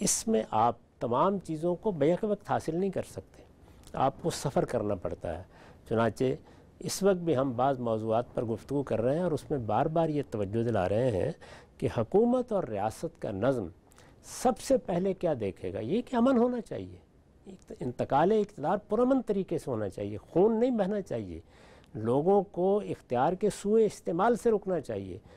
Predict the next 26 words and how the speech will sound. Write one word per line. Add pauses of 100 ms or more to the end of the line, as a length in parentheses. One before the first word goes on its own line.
(140)
लोगों
की
जान
माल (120)
आबरू
को
हिफाजत
हासिल
होनी
चाहिए।
ये
बुनियाद
है, (920)
इसके
बाद
बाकी
चीज़ें
हासिल
होती
हैं।
अगर
ये
हासिल
नहीं
हो
रही